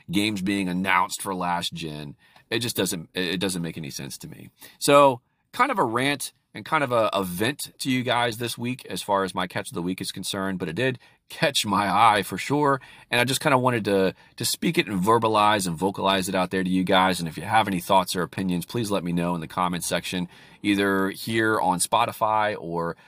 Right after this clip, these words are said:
send me an email or, or follow me on Twitter and Instagram. I got all the, the links and everything at the end of the episode,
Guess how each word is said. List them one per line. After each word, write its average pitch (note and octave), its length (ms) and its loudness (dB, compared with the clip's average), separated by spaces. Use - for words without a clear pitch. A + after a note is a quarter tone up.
send F3 180 0
me E3+ 80 2
an D#3 80 2
email D#3 380 2
or, G#2 420 2
or F2 80 -2
follow B2 260 2
me B2 120 -4
on G#2+ 120 -4
Twitter A#2+ 320 -2
and A2+ 140 -4
Instagram. A2 580 -4
I F2+ 120 -4
got F#2 240 -2
all G2 240 2
the, F#2 220 -2
the F2+ 140 -4
links F#2+ 300 -4
and F#2+ 80 -4
everything F#2 340 -4
at F2+ 100 -8
the F2+ 100 -6
end F2 100 -2
of E2+ 60 -4
the E2 100 -2
episode, F#2 540 -2